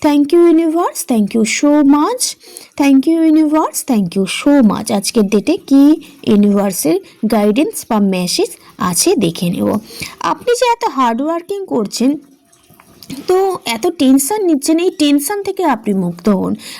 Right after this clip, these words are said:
আর পার্টনার একটু ফিনান্সিয়াল প্রবলেম, ফ্যামিলি প্রবলেম আছে, কিন্তু আপনার সাথে নতুনভাবে একটা শুরু করার প্ল্যানও কিন্তু মনে মনে এই মুহূর্তে চিন্তা ভাবনা করছে।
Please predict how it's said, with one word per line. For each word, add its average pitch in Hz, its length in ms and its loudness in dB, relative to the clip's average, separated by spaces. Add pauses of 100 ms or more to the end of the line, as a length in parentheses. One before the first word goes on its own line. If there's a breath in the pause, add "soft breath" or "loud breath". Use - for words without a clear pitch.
আর 381 100 0
পার্টনার 302 460 0
একটু 339 360 0
ফিনান্সিয়াল 294 580 2
প্রবলেম, 302 400 -4
ফ্যামিলি 277 440 0
প্রবলেম 285 420 0
আছে, 262 360 -2
কিন্তু - 460 -8
আপনার 277 300 -2
সাথে 330 240 -6
নতুনভাবে 349 720 0
একটা 359 240 -2
শুরু 277 280 0
করার 294 320 0
প্ল্যানও 262 720 0
কিন্তু 370 240 -2
মনে 262 380 4
মনে 415 220 -4
এই 349 180 0
মুহূর্তে 277 340 0
চিন্তা 180 320 -6
ভাবনা 170 300 -6
করছে। - 340 -6